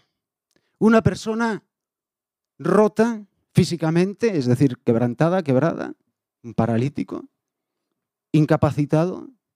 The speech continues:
una persona que estaba postrada, incapaz de poder hacer algo bueno para su vida, y una persona que necesitaba una relación personal con Dios. Y viene Jesús,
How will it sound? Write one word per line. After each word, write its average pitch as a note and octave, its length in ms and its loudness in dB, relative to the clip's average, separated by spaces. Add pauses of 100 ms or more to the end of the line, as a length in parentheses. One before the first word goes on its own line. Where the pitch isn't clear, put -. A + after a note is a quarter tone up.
(800)
una E3+ 240 0
persona G3+ 640 -2 (760)
que F#3 480 0 (560)
estaba F3 380 2
postrada, A3 720 -2 (480)
incapaz C#3 520 0
de E3 120 0
poder D3+ 280 0
hacer D3 220 -4
algo C#3+ 280 0
bueno F#3 260 0
para C#3+ 160 0
su C3+ 140 0
vida, F#3 340 0 (2500)
y B2+ 100 -2
una D#3 140 2
persona D3 680 -2 (260)
que B2 100 -6
necesitaba B2 440 -2
una C3 160 -4
relación A#2 500 -2
personal A2+ 480 -6 (460)
con A2 180 -8
Dios. G2 480 -8 (180)
Y B2+ 120 -8
viene D#3 240 0
Jesús, B2+ 540 -10